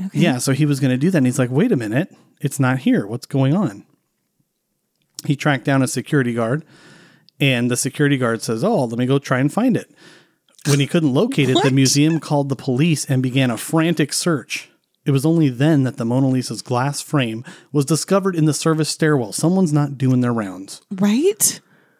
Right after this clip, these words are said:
Speaker 2: That
Speaker 1: A
Speaker 2: same
Speaker 1: whole
Speaker 2: evening,
Speaker 1: day.
Speaker 2: a museum official announced the theft to the world. "The Mona Lisa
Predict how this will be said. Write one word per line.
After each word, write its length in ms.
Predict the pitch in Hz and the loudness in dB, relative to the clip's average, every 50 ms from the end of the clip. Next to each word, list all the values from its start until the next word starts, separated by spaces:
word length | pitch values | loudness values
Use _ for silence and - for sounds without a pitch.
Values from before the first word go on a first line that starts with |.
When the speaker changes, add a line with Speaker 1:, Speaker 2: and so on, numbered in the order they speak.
| _ _ _ - | _ _ _ -10
Speaker 2:
That 260 | - 131 135 139 147 147 | -4 0 2 2 2 2
Speaker 1:
A 20 | |
Speaker 2:
same 240 | - 143 156 151 147 | 4 4 6 6 6
Speaker 1:
whole 260 | 156 185 233 - - | 6 6 6 6 6
Speaker 2:
evening, 220 | - - - - | 6 4 4 4
Speaker 1:
day. 520 | - 208 196 - - 135 85 - 156 151 - _ _ _ - | 4 4 4 4 2 0 -4 -6 -8 -10 -12 _ _ _ 0
Speaker 2:
a 80 | 143 | 2
museum 480 | 139 135 135 120 107 127 139 147 147 147 | 4 4 2 2 2 2 2 2 2 0
official 500 | 127 120 - 160 156 147 - 151 131 120 | -2 -4 -2 -2 0 0 0 0 0 0
announced 400 | 113 117 120 123 135 131 - - | 0 0 0 0 0 -2 -4 -4
the 120 | - 117 110 | -6 -6 -6
theft 460 | - - 156 160 165 - - - 175 | -4 0 0 0 0 -2 -8 -18 -6
to 100 | - 180 | -2 0
the 80 | 170 165 | 0 2
world. 320 | 151 127 120 110 104 104 | 2 0 0 0 -2 -4
"The 100 | 107 123 | -4 -2
Mona 280 | 117 123 135 147 147 139 | 0 2 4 4 4 4
Lisa 280 | 139 143 143 139 - | 4 2 2 2 0